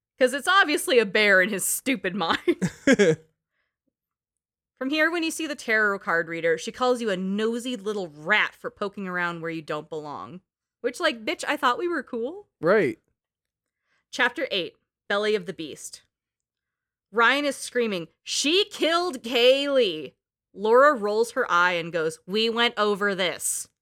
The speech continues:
Speaker 2: <laughs>
Speaker 1: Ryan really hates this and doesn't want to believe any of this.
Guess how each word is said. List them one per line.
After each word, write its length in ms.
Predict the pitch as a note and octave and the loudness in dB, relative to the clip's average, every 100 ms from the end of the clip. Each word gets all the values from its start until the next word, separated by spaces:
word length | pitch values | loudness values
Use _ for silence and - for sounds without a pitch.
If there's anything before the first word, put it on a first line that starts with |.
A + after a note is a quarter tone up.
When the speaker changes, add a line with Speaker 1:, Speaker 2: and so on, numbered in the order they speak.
| _ _ - | _ _ 2
Speaker 2:
<laughs> 80 | F3 F#3+ - _ _ _ _ _ _ - | 4 4 0 _ _ _ _ _ _ -2
Speaker 1:
Ryan 320 | A3 B3+ G#4 C#4 | 2 4 2 2
really 260 | A3+ A3+ | 4 4
hates 260 | G#3 F3+ - | 2 -4 -6
this 180 | G3+ A3 | -8 -4
and 120 | G3 | -2
doesn't 220 | F3 G3+ | -2 -2
want 140 | F#3 | -4
to 40 | F#3 | -4
believe 320 | F3 E3+ D#3 - | -6 -6 -6 -6
any 260 | F3 E3 | -6 -4
of 120 | D#3 D3+ | -6 -8
this. 360 | C#3 - - | -10 -12 -16